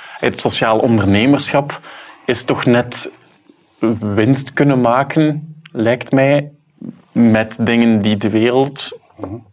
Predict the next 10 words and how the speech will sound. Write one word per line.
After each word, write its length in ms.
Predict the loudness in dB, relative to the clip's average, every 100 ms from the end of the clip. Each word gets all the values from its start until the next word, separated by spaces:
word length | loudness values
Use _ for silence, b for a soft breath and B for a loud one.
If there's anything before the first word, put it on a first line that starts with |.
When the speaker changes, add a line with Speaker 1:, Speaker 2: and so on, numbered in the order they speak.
| _ _ _ _
Speaker 1:
met 220 | -4 -2
zaken 260 | -2 -4 0
die 200 | 0 0
de 0 |
wereld 380 | 0 0 -2
verbeteren. 520 | -2 0 2 2 2 0
Dus 120 | 0
het, 140 | -4
als, 160 | -6 -2
als 280 | -2 -2